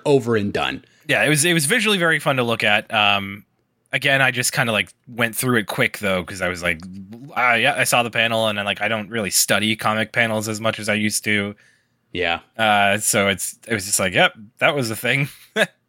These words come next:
Speaker 1: That's a problem with me too. Like, I, I will, like, read over an entire page of comic book and then be like,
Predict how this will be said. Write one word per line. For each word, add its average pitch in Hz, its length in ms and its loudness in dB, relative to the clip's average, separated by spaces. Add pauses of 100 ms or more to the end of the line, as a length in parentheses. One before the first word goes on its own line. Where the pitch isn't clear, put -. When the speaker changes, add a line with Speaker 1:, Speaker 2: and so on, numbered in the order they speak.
(100)
Speaker 1:
That's 160 180 2
a 180 40 -2
problem 160 340 2
with 135 120 2
me 127 220 4
too. 120 320 2
Like, 120 260 4
I, 123 240 2
I 131 140 2
will, 135 180 4
like, 123 220 0
read 131 460 0
over 127 320 2
an 117 60 0
entire 117 500 0
page 110 400 -2
of 110 140 -6
comic 110 260 -6
book 117 120 -6
and 117 120 -6
then 117 100 -2
be 123 100 2
like, 120 220 -2